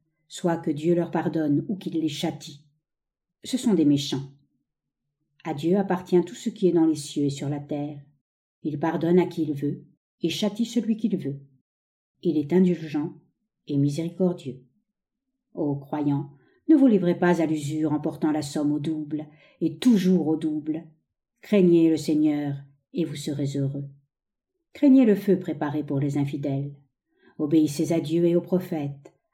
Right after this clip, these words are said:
afin d'obtenir la miséricorde de Dieu. Efforcez-vous de mériter l'indulgence du Seigneur et la possession du paradis,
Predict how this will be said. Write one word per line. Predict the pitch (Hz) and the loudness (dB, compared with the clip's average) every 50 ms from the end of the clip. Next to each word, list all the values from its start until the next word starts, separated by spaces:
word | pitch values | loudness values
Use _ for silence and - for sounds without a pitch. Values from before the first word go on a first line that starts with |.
| _ _ | _ _
afin | - 143 143 156 151 | -14 -8 -6 -4 -4
d'obtenir | 143 147 143 - 151 143 139 135 131 123 123 | -4 -4 -4 -4 -2 0 0 0 0 -2 -6
la | 139 139 | -4 -2
miséricorde | 139 139 139 143 143 147 139 - 151 139 135 139 147 | -2 -2 -2 -4 -6 -8 -6 -6 -4 -4 -4 -2 -4
de | 143 135 147 143 | -4 -4 -4 -8
Dieu. | 139 - - 147 - - _ _ _ _ _ _ _ _ _ _ _ _ _ _ _ _ _ _ _ _ _ _ _ _ | -8 -8 -10 -12 -12 -12 _ _ _ _ _ _ _ _ _ _ _ _ _ _ _ _ _ _ _ _ _ _ _ _
Efforcez-vous | - 311 330 320 285 - - 202 185 185 202 | -4 0 0 0 0 2 2 2 2 2 0
de | 185 175 | 2 2
mériter | 151 160 156 151 165 156 - 165 160 | 4 2 2 2 0 -2 0 0 2
l'indulgence | 160 156 156 156 156 156 147 160 165 160 143 | 2 0 0 -2 -4 -4 -2 0 0 0 0
du | 143 143 | -2 -8
Seigneur | 143 - 156 151 147 160 156 156 147 | -4 -2 -2 0 0 0 -2 -2 -4
et | 151 | -4
la | 147 143 | -6 -6
possession | 143 165 143 - - 139 - - 156 | -6 -6 -8 -6 -8 -10 -6 -6 -6
du | 151 151 151 | -6 -6 -6
paradis, | - 156 151 156 160 143 143 - - | -8 -8 -6 -6 -8 -8 -8 -12 -14